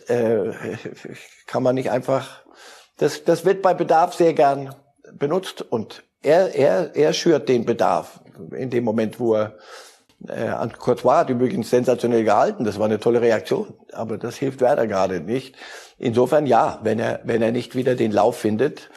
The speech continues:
haben wir noch einen Stürmer weniger. Und soviel ich weiß, nationalmannschaftsmäßig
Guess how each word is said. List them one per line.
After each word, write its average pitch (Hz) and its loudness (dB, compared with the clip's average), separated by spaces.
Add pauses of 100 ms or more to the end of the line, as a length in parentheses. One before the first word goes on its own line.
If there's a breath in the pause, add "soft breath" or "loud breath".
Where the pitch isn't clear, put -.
(320 loud breath)
haben 120 0
wir 131 4
noch 156 2
einen 127 0
Stürmer 107 2
weniger. 107 0
Und 120 -6
soviel 120 -2
ich 104 -4
weiß, 101 0
nationalmannschaftsmäßig 123 -2